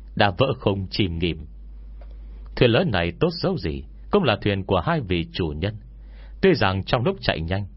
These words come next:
không tránh khỏi đong đưa rung lắc, nhưng cũng không có dấu hiệu nứt vỡ gì. Nếu là một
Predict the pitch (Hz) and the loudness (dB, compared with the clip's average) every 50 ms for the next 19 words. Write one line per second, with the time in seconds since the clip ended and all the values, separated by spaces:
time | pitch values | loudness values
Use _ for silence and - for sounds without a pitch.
0 | - - - - - 113 101 - - 147 165 165 - 87 80 - 98 107 104 101 | -16 -12 0 2 2 2 4 2 0 0 0 2 2 0 0 0 0 0 0 0
1 | 92 90 95 92 90 82 85 95 87 85 82 101 165 - - - - - - - | 0 0 0 0 0 0 0 -2 -2 0 -2 -2 -4 -4 -6 -14 -18 -18 -18 -18
2 | - - - - - - - - 113 123 117 117 120 107 104 107 101 - - 107 | -18 -18 -18 -16 -16 -12 -4 2 4 4 4 6 4 4 4 2 0 0 -2 0
3 | 95 - 107 98 87 - 165 175 87 92 87 76 78 87 82 85 - 85 95 117 | 2 2 2 2 2 0 0 0 2 2 2 2 2 0 -2 -2 0 0 0 0
4 | 170 135 87 85 76 78 - - - - - - - - - - - - - - | 0 0 -2 -4 -4 -4 -6 -10 -16 -18 -18 -16 -16 -16 -16 -16 -16 -6 0 2
5 | 185 190 123 110 104 104 107 104 | 4 4 6 4 4 4 2 0